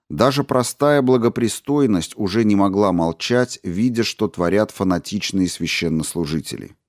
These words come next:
Сожжение или утопление старухи, обвинённой в ереси, вызывало у всё большего числа людей одно лишь отвращение.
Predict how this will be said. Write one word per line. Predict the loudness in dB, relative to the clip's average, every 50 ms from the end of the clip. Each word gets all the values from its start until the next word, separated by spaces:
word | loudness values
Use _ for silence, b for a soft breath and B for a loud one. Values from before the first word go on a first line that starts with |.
| _ _ _ _ _ _ _ _ _ _ _ _ _
Сожжение | -4 0 0 0 0 0 0 2 2 4 4 4 4 4 4 2
или | 0 0 2 2
утопление | 2 2 2 0 0 0 0 0 2 2 2 2 0 0
старухи, | -2 -2 0 0 2 2 2 0 -2 -2 -2 -4
обвинённой | -2 -2 -4 -2 0 0 2 2 4 2 2 2 0 -2
в | -2
ереси, | -2 -2 0 0 0 0 -2 -4 -6 -8 -10 -12 -16 _ _ _ _ _ _ _ -4
вызывало | -2 0 2 2 2 2 2 4 4 4 2 2
у | 0 -4
всё | -6 -4 -4 -2 -2
большего | 0 0 0 0 -2 -2 -2 -2 -2
числа | -2 -4 -6 -6 -2 0 2 2
людей | 2 2 0 0 0 0 0 0
одно | 0 -2 -4 -2 0 0 0 2
лишь | 2 0 -2 -4
отвращение. | -6 -6 -4 -4 -4 -4 -4 -6 -6 -6 -6 -8 -10 -12 -14 -18